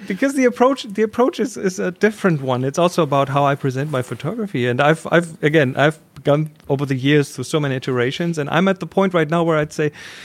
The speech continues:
I want this to be as f-, completely form follows function, very, um,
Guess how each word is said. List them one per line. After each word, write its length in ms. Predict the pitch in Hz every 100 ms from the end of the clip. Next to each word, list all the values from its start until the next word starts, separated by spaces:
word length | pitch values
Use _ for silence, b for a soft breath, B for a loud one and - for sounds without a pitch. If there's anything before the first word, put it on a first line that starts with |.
| B B -
I 120 | 175
want 220 | 180 180
this 140 | 175 165
to 100 | 156
be 240 | 151 160
as 300 | 139 139 - - b b b b b _ _ _
f-, 280 | - - -
completely 540 | - 208 190 202 196 156
form 260 | - 143
follows 320 | 147 131 127
function, 600 | - 127 120 - 117 117 113
very, 600 | 147 147 143 135 131 135
um, 640 | 123 123 123 120 120 123